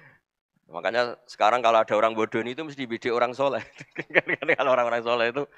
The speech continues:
kakean husnudzon, akhirnya sering dibodonin. Abdullah bin Umar itu masyhur itu.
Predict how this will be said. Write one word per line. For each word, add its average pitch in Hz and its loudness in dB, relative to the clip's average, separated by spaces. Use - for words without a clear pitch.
kakean 120 2
husnudzon, 120 -2
akhirnya 127 -4
sering 113 -8
dibodonin. 98 -12
Abdullah 147 4
bin 151 -2
Umar 143 0
itu 151 -4
masyhur 151 -2
itu. 98 -12